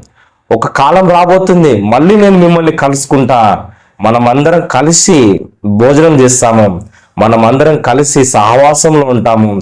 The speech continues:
తండ్రి యొద్ద ఉంటాము. అప్పుడు మీ సంతోషం పరిపూర్ణమవుతుంది. మీ సంతోషం అప్పుడు ఎవరు కూడా మీ యొద్ద నుండి తీసివేయలేరు. దేవునికి స్తోత్రం, మహిమ కలుగును గాక. ఇప్పుడు ఈ లోకంలో శ్రమ పడుతున్నావేమో, బాధపడుతున్నావేమో,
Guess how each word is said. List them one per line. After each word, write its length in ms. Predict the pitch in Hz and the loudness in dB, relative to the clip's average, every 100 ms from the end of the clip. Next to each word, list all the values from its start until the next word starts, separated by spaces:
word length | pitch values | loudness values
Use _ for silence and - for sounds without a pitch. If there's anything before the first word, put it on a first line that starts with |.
| - | -4
తండ్రి 260 | 110 113 131 | -4 0 2
యొద్ద 220 | 131 127 | 2 2
ఉంటాము. 640 | 117 110 107 104 101 92 - - - - - | 2 0 0 0 -2 -4 -10 -20 -20 -20 -6
అప్పుడు 320 | - - 190 | -4 0 0
మీ 220 | 196 180 160 | 2 2 0
సంతోషం 640 | 143 139 143 151 143 127 | 0 0 0 0 0 0
పరిపూర్ణమవుతుంది. 1300 | 113 117 113 127 117 110 101 101 98 98 98 92 76 - _ _ - _ | 0 0 2 0 2 0 0 -4 -4 0 0 -2 -6 -14 _ _ -20 _
మీ 220 | 101 131 | 0 0
సంతోషం 680 | 127 127 139 151 165 165 151 | 0 0 0 0 0 2 0
అప్పుడు 240 | 131 127 | 0 0
ఎవరు 340 | 113 110 123 147 | 2 4 2 2
కూడా 200 | 151 143 | 2 2
మీ 120 | 127 | 2
యొద్ద 220 | 110 104 | 2 2
నుండి 560 | 123 120 120 190 294 - _ | 2 2 2 0 0 -4 _
తీసివేయలేరు. 800 | 101 107 117 104 98 92 92 80 - _ _ 101 | -2 0 0 0 0 0 -2 -4 -10 _ _ 0
దేవునికి 320 | 120 127 127 | 2 2 -2
స్తోత్రం, 500 | - 110 110 104 95 | -2 0 2 0 -2
మహిమ 300 | 98 104 101 | -6 -4 -4
కలుగును 480 | 101 95 92 92 90 | -2 -2 -2 -4 -4
గాక. 260 | 85 82 - - _ - - | -6 -8 -14 -20 _ -20 -20
ఇప్పుడు 240 | _ 160 170 | _ -2 2
ఈ 100 | 170 | 2
లోకంలో 500 | 165 175 190 180 175 | 2 2 2 2 0
శ్రమ 320 | - 131 147 | 0 0 0
పడుతున్నావేమో, 920 | 151 147 147 147 139 123 120 113 90 | 0 -2 -2 0 2 2 2 0 0
బాధపడుతున్నావేమో, 1300 | 82 95 113 120 117 - 110 110 107 107 104 101 87 | -2 0 0 0 -2 -4 -2 0 2 0 0 -2 -4